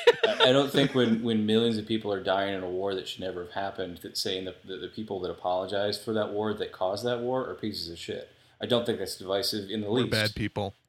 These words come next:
Speaker 1: No, they're, it's not bad to call out a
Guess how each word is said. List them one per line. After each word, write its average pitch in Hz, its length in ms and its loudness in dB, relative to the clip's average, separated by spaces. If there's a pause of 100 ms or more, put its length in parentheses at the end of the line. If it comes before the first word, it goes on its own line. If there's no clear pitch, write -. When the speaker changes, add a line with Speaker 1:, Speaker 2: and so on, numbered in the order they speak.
(300)
Speaker 1:
No, 98 300 0
they're, 110 340 0
it's 107 320 -4
not 113 380 2
bad 101 420 6
to - 140 -2
call 98 220 2
out 95 120 2
a 92 100 -2